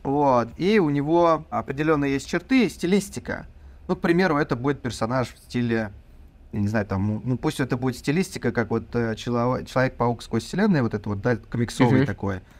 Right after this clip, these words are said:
Speaker 2: Да.
Speaker 1: Вот. И вот он должен быть примерно такой, и, и еще, допустим, у него должен быть черный контур, темный, драматический такой,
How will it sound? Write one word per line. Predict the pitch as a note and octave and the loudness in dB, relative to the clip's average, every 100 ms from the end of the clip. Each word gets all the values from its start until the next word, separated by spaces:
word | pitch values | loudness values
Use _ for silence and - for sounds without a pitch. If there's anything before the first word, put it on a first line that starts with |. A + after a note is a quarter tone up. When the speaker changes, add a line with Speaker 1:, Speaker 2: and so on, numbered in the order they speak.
| - | -2
Speaker 2:
Да. | A2+ A2 | 4 6
Speaker 1:
Вот. | A2+ G#2 G2 - | 6 0 -4 -6
И | A#2+ | 0
вот | C3 D3 | 2 4
он | D3 | 2
должен | C3+ C#3+ C#3 B2+ | 2 2 2 0
быть | B2 - | -2 -2
примерно | B2+ C3 C3 | 0 2 2
такой, | B2 C3+ B3+ A3+ | 0 2 4 4
и, | C#3+ D#3 C#3+ - - - | 4 0 0 -8 -20 -8
и | C#3 | 0
еще, | C#3 C3+ - F#3 F#3+ E3+ | 0 0 0 2 4 4
допустим, | C#3+ C3 D3 D3+ - - C3 A#2 | 2 -2 0 -2 -2 -2 0 2
у | A#2+ | 0
него | C#3 | 0
должен | B2+ A#2 A2+ | -2 0 0
быть | G#2+ | -2
черный | G#2 D#3 C#3+ C3 | 0 2 2 0
контур, | - E3+ G3+ F3 B2 | 0 2 2 0 0
темный, | D3 B2+ A2+ | 0 2 2
драматический | G#2+ A2+ A#2 A2+ - - G2 | 0 0 -2 -6 -12 -10 -8
такой, | G2+ G2 F#2 F2+ | -8 -6 -10 -10